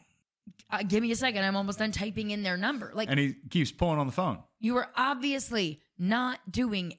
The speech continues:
Speaker 1: anything, like, fucking shady, and that bothers me.
Speaker 2: Yeah.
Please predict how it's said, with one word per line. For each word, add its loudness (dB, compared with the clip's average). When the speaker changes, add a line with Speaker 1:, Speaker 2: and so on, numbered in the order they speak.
Speaker 1:
anything, -4
like, -6
fucking -2
shady, 0
and -2
that -4
bothers -2
me. -12
Speaker 2:
Yeah. -12